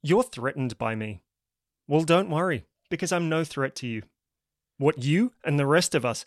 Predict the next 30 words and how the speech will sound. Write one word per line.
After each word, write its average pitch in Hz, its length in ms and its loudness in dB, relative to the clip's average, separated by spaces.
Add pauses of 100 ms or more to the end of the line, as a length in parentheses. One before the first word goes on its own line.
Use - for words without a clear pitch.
should 180 240 2
all 220 140 4
feel 156 220 -2
threatened 117 400 -4
by 113 260 -2 (180)
is 160 160 -6
the 170 80 -6
scaly 165 460 0
thing 107 420 -6
I - 100 -6
felt 127 320 -2
brush 135 280 0
past 135 260 -2
my 120 140 -4
leg 113 260 -4
just 120 300 -6
now. 113 300 -6 (1300)
If 180 140 -2
you 190 100 4
all 220 140 10
really 170 240 6
want 143 160 4
to - 20 0
find 131 320 -2
out 127 160 0
who 131 160 -2
the 123 80 -2
rotten 123 380 -2
egg 139 160 -2
is, 110 240 -8